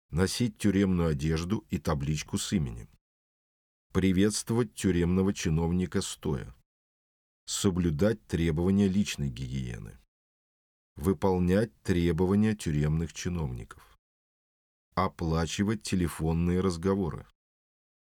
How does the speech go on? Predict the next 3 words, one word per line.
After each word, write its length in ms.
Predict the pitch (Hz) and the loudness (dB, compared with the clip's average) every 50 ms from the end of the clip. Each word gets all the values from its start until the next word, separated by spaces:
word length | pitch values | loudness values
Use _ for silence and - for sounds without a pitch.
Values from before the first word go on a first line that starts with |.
| _ _ | _ _
Беречь 800 | - - 57 58 78 78 78 78 80 82 92 101 - - - - | -18 -14 -6 -2 0 0 2 2 2 2 0 0 -2 -6 -12 -12
тюремное 680 | - - 92 87 80 80 82 82 87 87 90 92 95 101 | -8 -2 0 2 2 2 2 2 2 2 2 4 4 4
имущество. 760 | 104 107 110 104 - - - - - - - - - - | 4 4 2 0 -2 -4 -10 -10 -12 -14 -14 -18 -20 -20